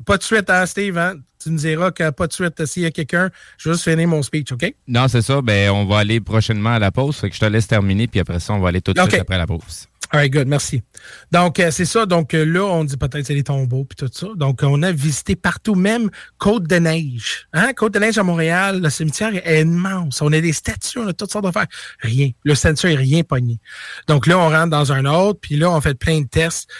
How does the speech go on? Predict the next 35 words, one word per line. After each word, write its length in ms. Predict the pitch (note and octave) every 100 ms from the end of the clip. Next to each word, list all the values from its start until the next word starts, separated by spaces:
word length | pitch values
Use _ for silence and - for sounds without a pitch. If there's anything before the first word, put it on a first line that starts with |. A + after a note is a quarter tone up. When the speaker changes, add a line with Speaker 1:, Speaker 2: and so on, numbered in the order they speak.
| - _
Speaker 1:
Donc, 180 | - C#3+
c'est 120 | - E3
la 120 | E3
seule 200 | G#3 G3
place 340 | F3 E3 E3+
qu'on 220 | - D3+ D3+
a 60 |
trouvé 300 | C3+ C#3+ D3
ça, 320 | C#3+ E3+ F3+ - _ _ _ -
euh, 460 | C#3+ C#3 C#3 C3 A#2 _ _ -
très, 280 | - F3 F3+
très, 280 | - E3+ D#3+
très, 540 | E3 E3 E3 D3+ C#3+
euh, 20 |
mystérieux 720 | C#3+ E3+ - E3 C#3+ C#3+ D#3 E3+ -
d'avoir 460 | C#3 C#3+ C#3+ E3 F3
des 180 | D3+ C#3+
bacs 300 | D3 E3+ D#3
de 80 |
recyclage 840 | D3 C#3 F3+ - C#3 D#3+ D#3+ E3+ D#3
dans 80 |
le 60 | D#3
milieu 300 | D3+ D3 F3+
de, 220 | D#3+ C#3+ B2 - - - _ _
de, 240 | C#3 C#3 C#3
de 160 | C#3+
ça. 200 | C#3 E3+
Donc, 300 | F3 C#3+ C3+
euh, 80 | C#3+
ça 140 | C3+ C#3+
disparaît, 500 | - - C#3 C#3 C#3+
ça 140 | D#3+
revient, 440 | D3 C3+ C3+ C3+ C3+
ça 200 | - D3
disparaît. 520 | C3 - D3 C3+ C#3+